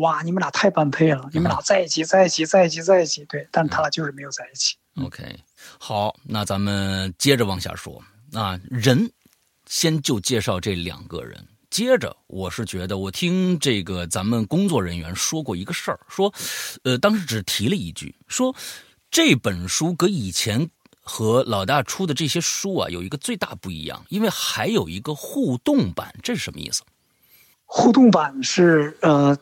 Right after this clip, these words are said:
Speaker 1: 当时那个腾讯来人谈，其实主要来谈互动版，
Speaker 2: 嗯。
Speaker 1: 就希望那个我来创作一个互动版。因为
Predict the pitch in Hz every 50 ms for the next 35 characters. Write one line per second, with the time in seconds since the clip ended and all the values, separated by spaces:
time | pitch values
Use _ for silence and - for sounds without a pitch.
0 | _ _ - 240 247 233 - - 160 170 185 202 214 214 214 185 160 160 147 139
1 | - - - - 156 160 160 - 226 220 185 151 147 165 180 156 147 151 165 165
2 | - - - 135 131 135 151 165 175 180 - _ _ - - - - 180 202 -
3 | - 143 160 165 165 156 - - - 151 160 156 160 - - 202 214 202 170 -
4 | - - - _ _ _ _ - 127 123 113 107 98 - - 151 151 151 151 143
5 | 143 143 139 139 143 139 143 143 135 - - 139 135 - - - - - - -
6 | - - 139 - - 165 160 143 151 151 143 143 143 147 143 - - 170 - 165
7 | 151 151 - - - - - - - - - - - 214 214 208 202 208 208 202
8 | 208